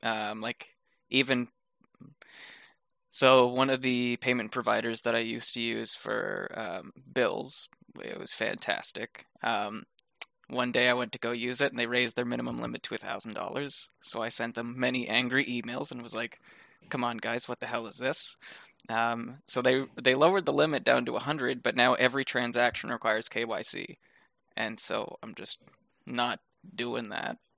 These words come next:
Um, so that's like, that, that was like, I was at one point living off of Bitcoin Cash, and now that's not an option unless I find,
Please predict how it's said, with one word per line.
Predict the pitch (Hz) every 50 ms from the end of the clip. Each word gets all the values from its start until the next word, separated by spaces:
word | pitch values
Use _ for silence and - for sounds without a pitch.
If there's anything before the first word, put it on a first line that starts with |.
| _ _ _ _ -
Um, | 120 117 113 107 107 107 - - - - - _ _ _ _ _ _ _ _ _ _ _ _ _ _ _ _ _ _ -
so | - - 139
that's | 131 156 196 - -
like, | - 127 123 123 117 - - - - _ _ _ _ _ _ _ -
that, | - 127 127 131 - -
that | - 131
was | 139 135 -
like, | 131 131 127 - - - -
I | - 127
was | 139 143 127 - _ _ _ _ _ _ _ _ _ _ _ -
at | 131 131 123
one | 127 135 135 143 131
point | - 131 127 123 110
living | 127 131 127 123 127 123 120
off | 117 131 127 - -
of | 113
Bitcoin | - 127 123 - - 120 120 120 117
Cash, | 110 113 113 110 - - - 123 - - -
and | - 120 120
now | 117 123 131 135
that's | 123 123 113 - - - - - - -
not | 127 127 127 127 127 123
an | 123 120 123
option | 120 123 123 - - - 110 113
unless | 113 113 110 113 - -
I | 120 117
find, | - - 120 117 123 131 127 -